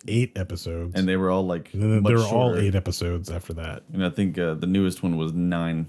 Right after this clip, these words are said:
Speaker 2: episodes.
Speaker 1: And I mean, hell, you know, you can just look at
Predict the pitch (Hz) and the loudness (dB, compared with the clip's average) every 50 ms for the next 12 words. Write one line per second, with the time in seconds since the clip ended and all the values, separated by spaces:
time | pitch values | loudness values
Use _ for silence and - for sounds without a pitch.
0 | - _ _ - - - - - - - - - 67 73 78 85 117 104 104 104 | -8 _ _ -20 -14 -14 -14 -12 -12 -16 -14 -12 -12 -12 -10 -6 -4 -2 0 0
1 | 104 101 101 98 98 - _ - - - _ _ _ _ _ - 123 120 123 127 | 0 0 0 -2 -4 -6 _ -20 -20 -20 _ _ _ _ _ 0 2 4 6 6
2 | 127 127 123 135 147 127 98 90 113 113 - 120 107 107 101 | 6 8 6 6 6 4 2 2 0 2 4 4 2 2 0